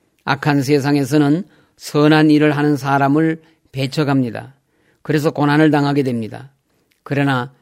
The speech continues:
이때 낙심하거나 포기해서는 안 됩니다. 곧 하나님의 때가 오기 때문입니다. 심은 대로 당장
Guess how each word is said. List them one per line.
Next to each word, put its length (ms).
이때 280
낙심하거나 960
포기해서는 760
안 160
됩니다. 480
곧 220
하나님의 640
때가 300
오기 260
때문입니다. 680
심은 440
대로 200
당장 520